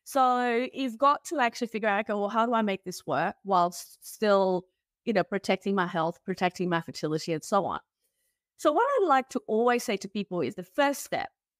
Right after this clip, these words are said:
is, how do we start from where we are and make the biggest, but, you know, positive change that we can? And for some people, it might literally just be using protective equipment.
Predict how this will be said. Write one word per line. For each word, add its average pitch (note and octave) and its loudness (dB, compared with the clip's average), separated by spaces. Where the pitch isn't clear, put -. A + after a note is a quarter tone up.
is, F3+ -2
how A#3+ 2
do C4 -2
we G#3+ -2
start C4 2
from C4+ -2
where B3 0
we A#3 -2
are D#3 -2
and G3+ 2
make A#3 0
the F#3 -6
biggest, C4 0
but, G#3+ 0
you A3 4
know, F#3+ 4
positive A#3+ 2
change E3+ -2
that - -2
we D#3 -4
can? - -18
And B3+ 2
for C4+ -2
some F4 2
people, D4+ 0
it B3 0
might A#3+ 2
literally B3+ 0
just G#3 -2
be G3 -2
using B3 0
protective A#3 -2
equipment. A3+ -6